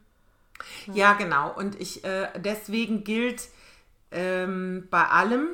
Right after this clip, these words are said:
Speaker 2: finde ich, was du tust oder wie du deine Ernährung betrachtest, äh, auch da immer die, die goldene Mitte zu finden und zu sagen, ähm, zum Beispiel, ähm,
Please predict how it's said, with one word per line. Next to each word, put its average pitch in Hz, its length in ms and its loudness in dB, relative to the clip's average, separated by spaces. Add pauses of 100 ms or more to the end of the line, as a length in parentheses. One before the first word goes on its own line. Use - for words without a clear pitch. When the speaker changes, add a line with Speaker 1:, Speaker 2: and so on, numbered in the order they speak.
(120)
Speaker 2:
finde 269 380 -4
ich, 269 380 -6
was 208 220 -8
du 214 300 -4
tust 240 600 -6
oder 208 180 -6
wie 208 80 -4
du 190 100 -6
deine 202 280 -2
Ernährung 208 440 0
betrachtest, 202 1040 -2
äh, 165 140 -6
auch 170 160 -2
da 180 300 2
immer 196 340 -2
die, 180 400 -8 (300)
die 185 80 -8
goldene 185 340 0
Mitte 208 320 -4
zu - 140 -12
finden 165 380 -6
und 156 200 -6
zu 175 140 -10
sagen, 175 560 2 (500)
ähm, 160 580 -8 (260)
zum 175 140 -12
Beispiel, 175 560 -4
ähm, 165 340 -6